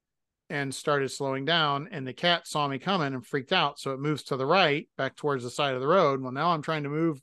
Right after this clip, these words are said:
to the center of the road to avoid it. And then the cat runs to the middle of the road, and then now I ran out of space and I run over the cat.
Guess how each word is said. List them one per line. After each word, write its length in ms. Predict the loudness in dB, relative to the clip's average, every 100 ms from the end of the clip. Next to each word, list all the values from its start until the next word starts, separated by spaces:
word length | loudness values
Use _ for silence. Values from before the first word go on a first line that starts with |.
| -8
to 100 | -8
the 120 | -8
center 260 | 0 2 4
of 60 |
the 80 | 4
road 220 | 4 0
to 80 | 0
avoid 340 | 0 4 4 6
it. 160 | 2 -2
And 120 | -8
then 120 | -6
the 80 | -6
cat 260 | -2 -2
runs 260 | -2 -4 -4
to 60 | -4
the 80 |
middle 280 | 0 2 4
of 60 | 6
the 60 | 6
road, 200 | 4 2
and 60 |
then 140 | -4 -4
now 180 | -2
I 40 | -2
ran 200 | -4 -4
out 140 | -6
of 80 | -8
space 360 | -8 -8 -8 -10
and 80 |
I 180 | -14 -14 -20 _ _
run 200 | -8 -6
over 160 | -8
the 80 | -12
cat. 260 | -16 -20